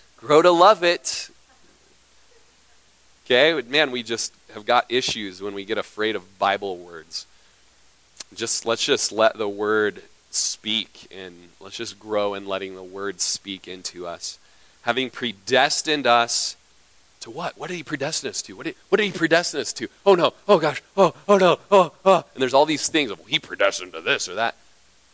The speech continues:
To adoption. Like, look at what he's talking about. Predestined to adoption as sons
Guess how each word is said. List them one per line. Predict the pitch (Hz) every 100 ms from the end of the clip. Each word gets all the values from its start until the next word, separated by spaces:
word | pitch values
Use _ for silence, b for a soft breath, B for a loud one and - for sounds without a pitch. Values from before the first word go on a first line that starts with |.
| _ _ _ _ -
To | 190
adoption. | 165 123 135 165 240 - 139 113 85 _ _ _ _ _ _ _ _ _ _ _ _ _ _ _ _ _
Like, | 156 170
look | 190 220
at | 214
what | 214
he's | 196
talking | - 208 208 156
about. | 107 -
Predestined | - 165 131 160 180 - 190 196 -
to | - 196 190 165 b b -
adoption | 156 113 - 151 196 - - - 127 104
as | 101 131 123
sons | - - 165 190 196 107 90 - -